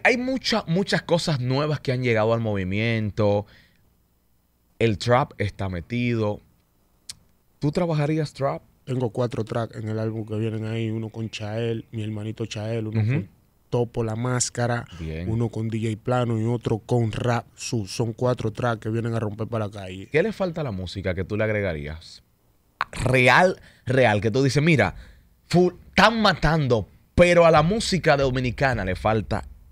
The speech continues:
Speaker 1: esto que yo se lo voy a poner".
Speaker 2: Oyentes reales y lealtad. ¿Me estás entendiendo?
Speaker 1: Lealtad.
Speaker 2: Aquí la gente lo que se lleva de lo que tú llevas puesto, de cuánto tú tienes en el banco. Aquí la gente no oye música, lamentablemente.
Speaker 1: Tú tienes tu cuarto.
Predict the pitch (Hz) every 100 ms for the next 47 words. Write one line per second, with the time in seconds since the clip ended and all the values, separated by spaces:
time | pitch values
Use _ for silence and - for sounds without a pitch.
0 | - 131 - - - 95 82 98 - 85
1 | 78 78 76 - - - _ _ 120 117
2 | 123 127 123 127 127 156 160 143 156 -
3 | _ _ _ _ 123 117 113 110 - 110
4 | 117 _ _ _ _ _ _ 123 120 143
5 | 156 127 110 110 _ - 95 85 76 80
6 | - _ _ _ - 113 127 123 127 123
7 | 127 120 - 117 123 123 113 110 110 117
8 | 120 110 120 131 113 107 101 117 113 113
9 | 117 117 110 117 123 110 113 113 113 110
10 | 113 113 110 123 - - 101 _ _ _
11 | _ 113 110 107 117 113 117 127 113 131
12 | 127 107 87 85 135 80